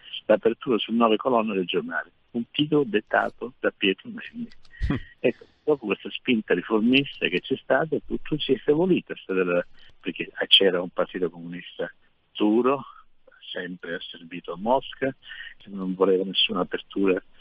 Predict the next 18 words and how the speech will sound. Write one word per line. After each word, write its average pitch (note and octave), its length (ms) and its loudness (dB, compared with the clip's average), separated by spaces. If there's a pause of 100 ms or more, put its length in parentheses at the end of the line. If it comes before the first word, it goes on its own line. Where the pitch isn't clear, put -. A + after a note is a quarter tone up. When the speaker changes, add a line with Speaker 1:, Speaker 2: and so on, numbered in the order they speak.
(380)
Speaker 1:
eh, F2+ 280 -4 (380)
non F2+ 160 -8
eravamo F#2+ 340 4
ai F#2 60 2
tempi - 280 -2
del E2 100 -6
compromesso F#2+ 480 0 (160)
storico F2+ 420 4
ancora, G2 480 4 (440)
c'era F#2+ 240 4
la F#2 40 6
guerra F#2+ 240 6
fredda, F#2+ 380 6
insomma - 420 0
tutte - 240 -6
queste A2+ 260 -4
cose G#2 300 6
che - 60 -2